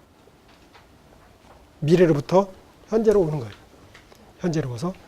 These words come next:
현재 와서 뭐야? 무슨 일을 할 것인지. 근데 그냥 오는 게 아닙니다. 그냥 오는 게 아니고 현재 어떤 일을 할 것인지를 저-, 결정하는 게 바로 미래 전략이에요. 미래를 변화시키는 칠 대 요소. 자, 여러분들, 예, 우리 대학원이 만든 건데 한번 들어보세요.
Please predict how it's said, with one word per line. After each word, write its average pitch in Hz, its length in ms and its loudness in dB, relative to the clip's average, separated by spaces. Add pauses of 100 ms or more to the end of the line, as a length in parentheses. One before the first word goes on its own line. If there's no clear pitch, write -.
(240)
현재 240 260 0
와서 208 180 2 (260)
뭐야? 147 200 -2 (160)
무슨 202 260 2
일을 233 140 4
할 170 80 0
것인지. 131 340 -6 (580)
근데 220 200 -2
그냥 254 280 4
오는 220 160 6
게 220 80 2
아닙니다. 135 300 -6 (1300)
그냥 180 240 -2
오는 156 140 -2
게 156 60 -10
아니고 151 320 -8 (440)
현재 247 540 4
어떤 208 380 4
일을 196 140 2
할 180 100 -2
것인지를 190 480 -2 (460)
저-, - 240 -4
결정하는 165 440 2
게 170 80 -2
바로 143 200 -2
미래 156 200 0
전략이에요. 113 420 -8 (1160)
미래를 202 340 4
변화시키는 170 520 0
칠 - 200 -12
대 175 120 2
요소. 120 200 -6 (320)
자, 151 200 0
여러분들, 151 380 4 (520)
예, 175 40 6
우리 175 200 6
대학원이 190 360 6
만든 160 260 4
건데 175 220 4
한번 165 260 4
들어보세요. 160 520 2